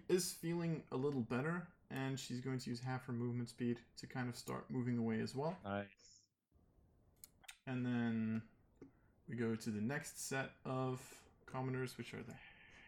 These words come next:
Speaker 1: halflings. Uh, so they're gonna start moving thirty.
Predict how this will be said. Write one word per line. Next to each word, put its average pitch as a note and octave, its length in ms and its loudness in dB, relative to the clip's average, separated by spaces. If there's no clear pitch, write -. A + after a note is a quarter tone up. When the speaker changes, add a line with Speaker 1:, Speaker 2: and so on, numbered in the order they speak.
Speaker 1:
halflings. C#3+ 960 -4
Uh, G1+ 600 -12
so - 220 -8
they're A#2+ 200 -2
gonna B2 340 0
start A#2+ 540 -2
moving A#2 600 2
thirty. C#2+ 540 -2